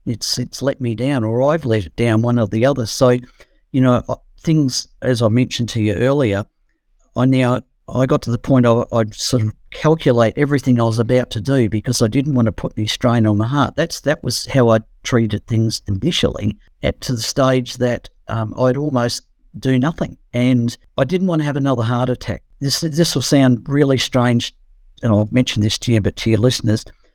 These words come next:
I don't have a fear of dying, but I have a fear of another heart attack.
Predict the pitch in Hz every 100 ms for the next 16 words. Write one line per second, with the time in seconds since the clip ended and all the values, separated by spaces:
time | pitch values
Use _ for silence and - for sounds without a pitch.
0 | _ _ - 143 226 247 139 - 160 147
1 | 120 101 123 131 98 - _ - 120 135
2 | 147 123 - 143 123 107 113 117 123 104
3 | 117 131 127 - 87